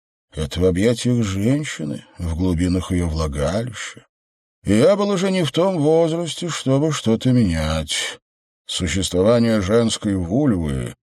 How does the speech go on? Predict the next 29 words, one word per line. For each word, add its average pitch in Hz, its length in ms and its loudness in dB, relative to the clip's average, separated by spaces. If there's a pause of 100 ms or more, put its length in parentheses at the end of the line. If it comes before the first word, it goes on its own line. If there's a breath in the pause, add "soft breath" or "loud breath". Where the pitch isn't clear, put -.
(200)
само 92 320 -2
по 85 120 -6
себе 76 500 -2
благодать», — 98 840 -4
говорил 71 460 -4
я 71 120 -6
себе. 62 500 -6 (320)
«Уже 92 320 2
один 117 360 2
тот 120 300 0
факт, 123 400 0
что - 240 -8
я 110 120 2
могу 110 280 2
там 104 280 2
находиться 101 720 0
и 98 100 0
чувствовать 101 580 0
себя 98 380 0
хорошо, 95 840 -2 (460)
вполне 170 540 2
достаточная 165 720 -2
причина 135 540 0
продолжать 110 680 2
мой 143 200 0
тяжкий 82 580 -6
путь - 400 -12
на 85 160 -2
земле. 123 460 2